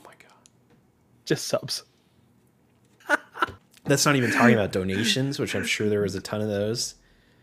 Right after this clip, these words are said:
Speaker 2: Donos,
Speaker 1: Or, or the
Speaker 2: pre-roll ads,
Speaker 1: yeah, the
Speaker 2: like,
Speaker 1: revenue off his videos around this. Uh,
Speaker 2: Crazy.
Speaker 1: he,
Speaker 2: Crazy.
Speaker 1: I mean, easily a hundred thousand dollars around Fall Guys.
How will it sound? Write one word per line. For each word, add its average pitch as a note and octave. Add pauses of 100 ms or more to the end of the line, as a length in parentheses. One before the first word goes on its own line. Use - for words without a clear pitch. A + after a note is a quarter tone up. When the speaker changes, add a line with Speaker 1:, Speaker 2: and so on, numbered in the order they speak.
(100)
Speaker 2:
Donos, E3+
Speaker 1:
Or, A2+ (120)
or A2+
the A2
Speaker 2:
pre-roll D#3+
ads, D#3
Speaker 1:
yeah, B2+
the A2+
Speaker 2:
like, A2
Speaker 1:
revenue B2+
off A#2
his G2
videos C#3
around C3+
this. C3 (640)
Uh, - (440)
Speaker 2:
Crazy. A2 (680)
Speaker 1:
he, E3
Speaker 2:
Crazy. D3+ (120)
Speaker 1:
I F#3
mean, F#3+
easily G#3
a C#3+
hundred C#3+
thousand A#2+
dollars G#2+
around G2+
Fall F#2+
Guys. -